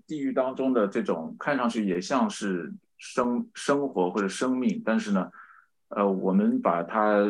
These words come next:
定义成为是永恒的死亡。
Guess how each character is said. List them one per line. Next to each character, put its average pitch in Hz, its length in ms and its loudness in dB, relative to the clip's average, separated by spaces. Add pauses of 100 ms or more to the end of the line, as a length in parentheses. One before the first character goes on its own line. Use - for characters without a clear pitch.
(400)
定 120 160 4
义 104 120 4
成 92 200 -4
为 92 140 2
是 95 240 -2
永 87 220 -2
恒 85 180 -4
的 104 80 2
死 - 220 -6
亡。 - 280 -10